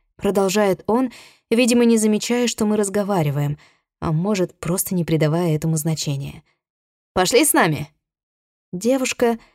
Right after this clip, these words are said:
ее, очевидно, зовут Люси, открывает рот, чтобы отказаться, но не успевает. «Неа!» — говорит парень. «Никаких отговорок. Ты на отдыхе. Ты должна веселиться,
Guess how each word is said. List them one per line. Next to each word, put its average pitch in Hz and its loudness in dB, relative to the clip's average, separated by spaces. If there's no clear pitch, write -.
ее, 165 -4
очевидно, 160 -2
зовут 156 -4
Люси, 151 -4
открывает 262 4
рот, 269 4
чтобы 233 4
отказаться, 233 2
но 240 2
не 233 2
успевает. 160 -2
«Неа!» — 208 4
говорит 170 2
парень. 156 -2
«Никаких 240 4
отговорок. 156 0
Ты 170 2
на 226 2
отдыхе. 156 2
Ты 196 2
должна 220 4
веселиться, 202 2